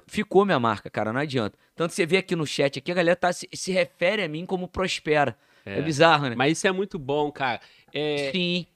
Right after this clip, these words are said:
Speaker 2: e você
Speaker 1: foi
Speaker 2: tá falando,
Speaker 1: espontâneo.
Speaker 2: você tá falando assim, nasceu, você não planejou essa porra.
Speaker 1: Exato.
Speaker 2: Da mesma forma eu comecei, e aí meu primeiro vídeo eu falei assim, "Fala, Glauber, me dá bizu, eu quero bizu."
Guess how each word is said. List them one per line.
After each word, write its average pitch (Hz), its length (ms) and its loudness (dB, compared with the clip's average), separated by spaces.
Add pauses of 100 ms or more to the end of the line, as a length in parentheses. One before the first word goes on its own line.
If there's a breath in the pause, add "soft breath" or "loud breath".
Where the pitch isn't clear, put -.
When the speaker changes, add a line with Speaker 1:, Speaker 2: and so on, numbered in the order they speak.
Speaker 2:
e 147 80 -2
você 165 220 -4
Speaker 1:
foi 160 100 2
Speaker 2:
tá 196 60 2
falando, 175 280 4
Speaker 1:
espontâneo. 147 240 6
Speaker 2:
você 139 60 -10
tá 165 140 -2
falando 151 340 0
assim, 147 280 -2
nasceu, 143 640 0
você 123 260 -6
não 170 80 -4
planejou 175 440 -6
essa 156 200 -6
porra. 139 180 2
Speaker 1:
Exato. 131 640 2
Speaker 2:
Da 147 160 -2
mesma 214 240 6
forma 175 280 0
eu 160 60 0
comecei, 160 800 0 (360)
e 131 180 -4
aí 156 140 2
meu 180 140 2
primeiro 185 340 0
vídeo 180 200 0
eu 190 40 0
falei 180 300 -2
assim, 165 420 -4 (440)
"Fala, 233 480 2
Glauber, 214 400 2
me 202 120 -2
dá 214 160 2
bizu, 202 420 -4
eu 202 100 6
quero 208 260 0
bizu." 180 500 -4